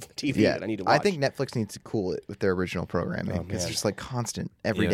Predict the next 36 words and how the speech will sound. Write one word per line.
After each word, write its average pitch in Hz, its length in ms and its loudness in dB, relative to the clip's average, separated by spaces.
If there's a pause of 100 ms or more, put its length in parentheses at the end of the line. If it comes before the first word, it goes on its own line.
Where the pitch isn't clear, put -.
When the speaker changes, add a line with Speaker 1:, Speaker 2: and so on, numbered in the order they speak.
(100)
Speaker 2:
day. - 140 -10
Speaker 3:
it's, - 340 -8
it's 98 400 -6
definitely 90 380 -4
getting 82 200 -6
saturated. 82 720 -8 (960)
Um, 87 300 -4
so 95 380 0
what's 95 220 -2
everyone 113 560 -2
looking 101 260 -4
forward 101 320 -4
to 87 140 -8
for 85 120 -12
the 85 100 -6
rest 87 240 -8
of 87 280 -6 (120)
the 85 100 -6
season, 85 460 -8 (280)
the 82 60 -10
Better 85 220 -4
Call 85 200 -8
Saul 87 240 -6
season? 78 480 -10 (240)
What's 82 200 -12
your 90 100 -4
number 87 260 -4
one? 85 400 -4 (840)
Speaker 2:
I 117 60 8
wanna 135 160 2
see 139 120 0
more 123 140 4
of 101 60 -2
the 104 80 0
Nacho 101 420 2
story 101 420 -4